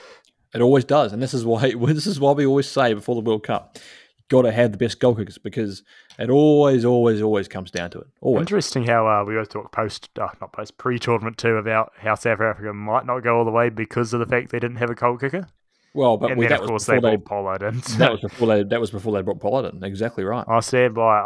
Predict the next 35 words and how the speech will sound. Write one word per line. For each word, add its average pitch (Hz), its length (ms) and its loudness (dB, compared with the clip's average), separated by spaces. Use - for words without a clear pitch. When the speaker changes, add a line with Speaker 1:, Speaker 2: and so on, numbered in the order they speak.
Speaker 2:
I 101 60 0
think 110 220 -6
if 101 260 -8
Leboeck 110 500 -2
was 98 120 -8
running 95 240 -4
the 92 60 -14
cutter, 95 340 -6
he's 107 380 -6
not 110 240 -2
kicking 101 240 -6
those 95 160 -2
goals 92 240 -4
Pollard 95 320 -6
did. 98 140 -6
Speaker 1:
I, 110 240 -2
I 131 60 -10
couldn't 95 220 -10
agree 87 180 -6
more. 90 340 -10
It's, - 320 -12
it's - 240 -14
just - 180 -12
so - 120 -8
critical, - 460 -10
and 85 80 -8
I 87 60 -8
think 95 200 -8
it's - 140 -18
something 113 340 -6
that 101 80 -6
New 101 160 -4
Zealand 101 420 -2
never 101 440 -2
really 92 640 -2